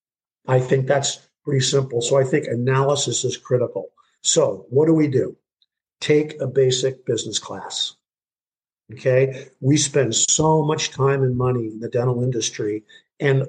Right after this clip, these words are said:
I will add that it's fear-based on clinical programs. We spend hundreds and hundreds of hours every year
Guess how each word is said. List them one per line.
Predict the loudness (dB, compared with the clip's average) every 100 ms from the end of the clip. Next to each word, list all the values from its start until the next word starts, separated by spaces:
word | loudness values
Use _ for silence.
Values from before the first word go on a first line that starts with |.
| -2
I | 2
will | 4 4 4
add | 2
that | -2
it's | -2 -4
fear-based | -4 -2 0 0 -2 -2 -6 -10
on | -10 -6
clinical | 0 0 0 -2
programs. | -2 -2 -2 -10 -8 -8 -8 _ _ _ _ _ _ _ _ _ _ _ _
We | 0
spend | 0 2 0 0 -8 _
hundreds | -8 0 2 2 2
and | 2 2
hundreds | 2 0 0
of | 0
hours | 2 2 2
every | -2 -4 -2
year | 0 0 -2